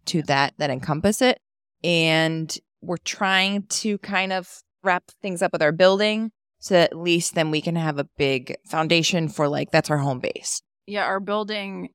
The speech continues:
Speaker 2: is in the works right now. It'll be done in the next month and a half, two months. We're gonna have three ketamine rooms versus two, two days a week. So we'll have three accessible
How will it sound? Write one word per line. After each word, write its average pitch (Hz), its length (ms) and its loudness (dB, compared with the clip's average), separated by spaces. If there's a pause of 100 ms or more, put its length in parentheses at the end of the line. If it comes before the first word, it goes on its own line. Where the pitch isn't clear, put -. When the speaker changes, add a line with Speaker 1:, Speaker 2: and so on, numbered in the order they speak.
Speaker 2:
is 190 280 -4
in 185 420 -10 (180)
the 180 160 -14
works 170 400 -12
right 170 220 -4
now. 160 420 -10
It'll 175 280 -8
be - 120 -10
done 170 400 -2
in 170 160 -8
the 165 100 -8
next - 500 -10
month 170 280 -8
and 175 80 -12
a 180 60 -10
half, 170 280 -12
two - 140 -16
months. 165 480 -14 (580)
We're 190 180 -4
gonna 190 160 0
have 190 380 0 (420)
three 208 300 -10
ketamine 196 440 -4
rooms 208 580 -10 (180)
versus 185 840 -8 (300)
two, 190 440 -4
two 196 140 -6
days 190 240 -4
a 190 60 -6
week. 185 400 -12
So 196 160 -8
we'll 196 100 -2
have 185 160 -6
three 190 440 -6
accessible - 680 -4